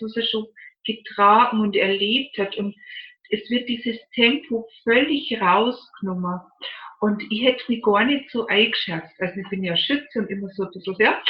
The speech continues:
<laughs> unterwegs. Aber dass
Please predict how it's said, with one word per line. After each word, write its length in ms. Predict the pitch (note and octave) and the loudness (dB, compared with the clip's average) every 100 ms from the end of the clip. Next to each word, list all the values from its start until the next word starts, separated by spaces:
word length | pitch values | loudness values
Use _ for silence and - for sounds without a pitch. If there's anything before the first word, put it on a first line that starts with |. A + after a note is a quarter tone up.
| - | 0
<laughs> 680 | - G#3 - - G4+ A4 | 2 2 2 0 2 4
unterwegs. 500 | B3+ B3+ B3 A3+ E4+ - - - - | 4 4 4 4 2 -2 -6 -6 0
Aber 380 | A3 A#3+ B3 A#3+ B3 B3+ | 4 4 4 0 -4 -6
dass 160 | G#3+ | -4